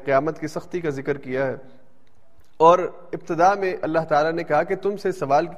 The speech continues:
یہ سوال پوچھنے والا سوال پوچھتا ہے کہ یہ قیامت کب واقع ہوگی؟ "سأل سائل بعذاب واقع"، یہ قیامت کب واقع ہوگی؟ یہ واقع ہونے والا جو، واقع ہونے والی جو چیز ہے قیامت، اس کے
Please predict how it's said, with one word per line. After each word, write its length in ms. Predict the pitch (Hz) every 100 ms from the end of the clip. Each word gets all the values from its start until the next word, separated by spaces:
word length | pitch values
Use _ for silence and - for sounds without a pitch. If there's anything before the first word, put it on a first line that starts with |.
| -
یہ 120 | 147
سوال 360 | 147 147 175 196 -
پوچھنے 240 | 190 202
والا 160 | 185 165
سوال 300 | 156 139 151 151
پوچھتا 340 | 139 - 139
ہے 120 | 127 - - - - -
کہ 80 | 196
یہ 120 | 214 202
قیامت 380 | 165 208 214 156 -
کب 220 | 214 214
واقع 240 | 143 143
ہوگی؟ 360 | 139 123 120 123 -
"سأل 280 | - 160 202 202
سائل 380 | 185 185 185
بعذاب 540 | 180 165 151 156 156 151
واقع"، 380 | 147 139 143 139 - - - - - - - -
یہ 120 | 165 185
قیامت 380 | 165 180 214 -
کب 180 | 233 208
واقع 240 | 156 147
ہوگی؟ 360 | 135 127 120 - - - - - - 143
یہ 100 | 139
واقع 260 | 143 175
ہونے 320 | 202 180 185 180
والا 240 | 170 170
جو، 320 | 165 165 151 139
واقع 240 | 156 180
ہونے 160 | 170 170
والی 200 | 165 165
جو 100 | 160
چیز 280 | 180 190
ہے 60 | 170
قیامت، 440 | 156 143 156 165 - - - 214
اس 140 | 208
کے 380 | - 196 180